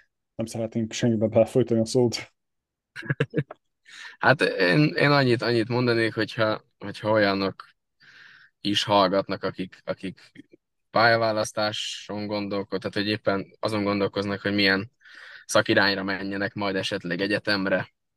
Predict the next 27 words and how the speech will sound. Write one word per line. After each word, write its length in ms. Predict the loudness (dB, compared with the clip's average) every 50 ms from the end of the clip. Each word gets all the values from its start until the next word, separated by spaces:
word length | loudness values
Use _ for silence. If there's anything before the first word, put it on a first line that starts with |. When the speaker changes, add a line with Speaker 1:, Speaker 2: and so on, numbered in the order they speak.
| _ _
Speaker 2:
vagy, 380 | -10 -2 0 0 0 0 0 0
vagy 180 | 0 2 2
már 260 | 2 0 0 0 0
végeztek, 680 | 0 0 0 0 0 -2 -2 -4 -4 -2 -2 -2 -2 -4 _ _ _ _ _ _
de, 380 | -6 -4 -2 -2 -2 -4 -6 -10 _ _ _ _
de 160 | _ 0 2 2
azokkal 340 | 2 2 -2 -4 -2 0
a 60 | 0 0
gondokkal 460 | 0 0 -2 -4 -4 -2 -4 -4 -4
küzdenek, 540 | -2 -6 -6 -4 -4 -4 -4 -4 -4 -4 -4
amik, 360 | -6 -6 -6 -8 _ -20 _ _
amikről 460 | _ -6 -4 -4 -2 0 2 4 4 4
itt 220 | 2 -2 -4 -6 -6 -6 -6 -8 -14
<laughs> 180 | -14 -12 -2
beszélgettünk, 640 | 2 2 4 6 6 6 8 8 6 4 2 -4 -6
vagy 140 | -4 -4 -4
amiket 400 | -4 -6 -6 -4 -4 -6 -4 -4
itt 260 | -10 -10 _ _ -20 _ _ _ _ _ -12
meséltem, 880 | -8 -6 -6 -4 -4 -2 0 0 0 2 2 0 0 2 -2 -4 -6 _ _ _ _ _ _ _
akkor, 600 | -8 -8 -8 -6 _ -2 0 0 0 0 -4 -8 -12
akkor 260 | -12 -12 _ -2 -2
ne 80 | 0 0
habozzanak, 800 | 0 0 -2 0 -4 -4 -2 -2 -2 -2 -2 -4 -6 -8 -16 -8
és, 360 | -4 -4 -4 -4 -4 -8 -8 -6
és 140 | -6 -6 -4
nyugodtan, 640 | -4 -4 -2 -2 -2 -2 _ -4 -2 -2 0 0
ö, 260 | 0 0 -2 -2 -4